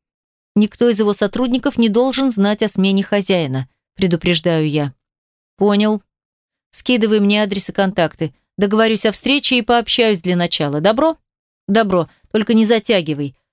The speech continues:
Всё нужно сделать как можно быстрее». «Как всегда, нужно ещё вчера», усмехается Дмитрий и прощается.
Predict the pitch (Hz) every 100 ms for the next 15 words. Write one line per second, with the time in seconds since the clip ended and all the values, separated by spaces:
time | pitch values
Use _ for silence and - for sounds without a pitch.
0 | _ - 247 285 285 254 247 233 285 285
1 | - 226 240 247 233 220 - 180 165 151
2 | 156 _ _ _ _ _ _ - 180 -
3 | - 196 254 320 233 220 196 180 190 -
4 | 190 160 143 - _ 180 202 190 196 185
5 | 190 180 233 269 262 208 254 226 202 -
6 | 165 156 -